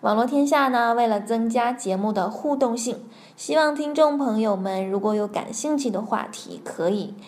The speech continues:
给我们留言，并且无所不知小姐罗天儿会每期回答听众朋友们感兴趣的问题。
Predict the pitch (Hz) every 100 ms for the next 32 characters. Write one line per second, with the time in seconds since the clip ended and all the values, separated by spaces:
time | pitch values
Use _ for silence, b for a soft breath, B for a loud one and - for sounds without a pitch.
0 | B - 185 175 170 175 160 165 185 170
1 | 156 170 B B B B B - 320 285
2 | 247 196 180 180 233 226 180 - 226 233
3 | 262 262 156 180 - 170 80 120 143 226
4 | 214 220 220 147 - - 170 - - -
5 | - 262 277 233 196 190 180 - 226 226
6 | 233 214 214 180 175 185 185 127 - 226
7 | 214 196 180 202 190 - - -